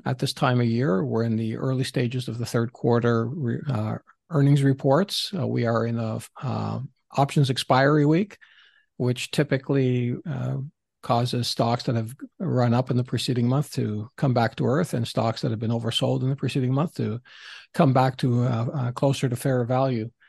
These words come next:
So at this point in time, the impacts of the Isra-, of the attacks on Israel,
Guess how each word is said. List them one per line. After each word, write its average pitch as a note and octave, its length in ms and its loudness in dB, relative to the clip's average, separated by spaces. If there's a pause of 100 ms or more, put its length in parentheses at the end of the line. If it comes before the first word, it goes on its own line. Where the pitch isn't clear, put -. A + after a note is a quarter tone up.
(280)
So D3 380 4
at E3 180 -2
this F#3 180 0
point F3 300 0
in C3+ 100 -2
time, C#3+ 400 -2
the B2 220 -4
impacts B2 460 -4
of A#2+ 100 -4
the A#2+ 100 0
Isra-, A#2+ 360 -2 (100)
of A#2 240 -4
the A2+ 80 -2
attacks B2 380 0
on A2+ 120 -2
Israel, C3 640 -2